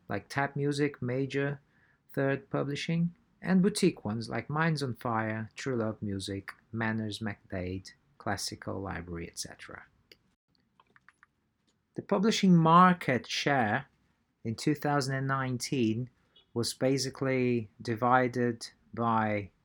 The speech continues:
Sony A T V with twenty-five percent of the market, Universal with twenty-one percent,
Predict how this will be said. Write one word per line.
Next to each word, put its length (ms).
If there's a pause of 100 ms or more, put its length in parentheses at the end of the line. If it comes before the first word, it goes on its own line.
(540)
Sony 500
A 140
T 220
V 380 (240)
with 200
twenty-five 720
percent 500
of 140
the 60
market, 520 (720)
Universal 800
with 280
twenty-one 640
percent, 640